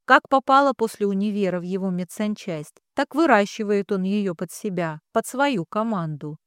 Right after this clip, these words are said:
А Колязин только что чуть не запорол наш договор по новой клинике Маргариты. Ему, видите ли, важнее какое-то там сраное детское отделение,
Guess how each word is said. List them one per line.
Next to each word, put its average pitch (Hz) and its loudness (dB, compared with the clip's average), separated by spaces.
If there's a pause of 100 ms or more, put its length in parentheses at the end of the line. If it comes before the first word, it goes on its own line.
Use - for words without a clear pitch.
А 262 2
Колязин 277 2 (100)
только 349 2
что 262 -4
чуть - -6
не 262 -2
запорол 214 0
наш 196 -2
договор 226 0
по 185 -4
новой 175 -2
клинике 170 -4
Маргариты. 175 -4 (140)
Ему, 285 4
видите 220 0
ли, 202 0
важнее 226 0
какое-то 233 -2
там 233 0
сраное 226 -2
детское 214 -2
отделение, 185 -2